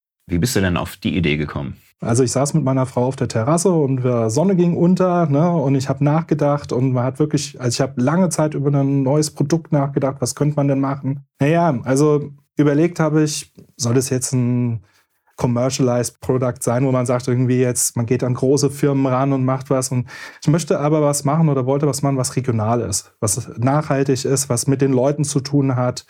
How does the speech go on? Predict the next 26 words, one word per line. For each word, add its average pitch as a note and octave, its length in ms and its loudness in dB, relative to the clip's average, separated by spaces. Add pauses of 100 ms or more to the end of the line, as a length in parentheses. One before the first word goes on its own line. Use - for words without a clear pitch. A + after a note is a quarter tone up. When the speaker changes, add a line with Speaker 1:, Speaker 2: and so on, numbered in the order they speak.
(100)
Speaker 2:
was B2 160 0
auch B2 140 0
einen C3+ 80 2
sozialen C3+ 640 0
Aspekt - 540 -4
hat. G2 280 -4 (400)
Ja, A#2+ 160 2
und C#3 160 2
da C3+ 120 2
bin F#3+ 120 4
ich E3+ 160 2
auf D#3 140 0
die C#3 160 4
Idee C#3 180 2
gekommen, F3+ 460 2
dass C3+ 160 0
ich C#3+ 160 2
eine B2 100 0
App D#3 220 -2
entwickle, E3 480 2
die C#3 100 2
sozusagen C3+ 680 0
die C3+ 100 2
Unternehmen C#3 500 2
vor A#2 320 -2
Ort E3 380 -2